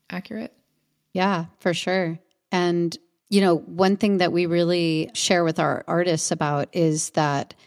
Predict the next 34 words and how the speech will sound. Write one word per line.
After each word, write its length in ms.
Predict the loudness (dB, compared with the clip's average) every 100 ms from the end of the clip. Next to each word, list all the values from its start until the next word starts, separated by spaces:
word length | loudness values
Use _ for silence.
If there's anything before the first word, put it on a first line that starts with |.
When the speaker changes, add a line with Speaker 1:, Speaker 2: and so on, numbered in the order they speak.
| _ _
Speaker 2:
their 140 | 2 4
superpower 1000 | 4 2 2 0 2 2 2 0 -2 -2
is 200 | -2 0
their 140 | -2 -2
purpose. 520 | -4 -4 -2 -2 -2
So 240 | 0 -2
that's 720 | -2 -2 -2 -2 -6 -6 -8 -8
the 80 | -8
purpose 440 | -4 -4 -2 -4 -4
of 80 |
their 140 | -6 -4
art. 460 | -2 -4 -4 -12 -20 _ _
Their 120 | -4
art 340 | -2 0 -2 -4 -6
is 240 | -4 -4 -8 _
almost 280 | 0 0 0
like 160 | -2 0
an 60 |
experiential 800 | -2 -4 -4 -2 0 0 -2 -4
portal. 680 | -4 -2 -2 0 -2 -2 -6 _ _ _ _ _
I've 180 | 0 2
experienced 380 | 0 -2 -2 -2
with 160 | -4
my 120 | -4 -2
husband, 380 | -2 -2 -4
he 100 | 0
has 140 | -2 -2
a 60 |
whole 280 | -4 -4 -4 -6
different 320 | -8 -4 -4 -4
set 280 | -2 -2 -2
of 360 | -4 -4 -6
pain, 400 | -6 -4 -4 -8 -10 -20 _
but 280 | -2 -2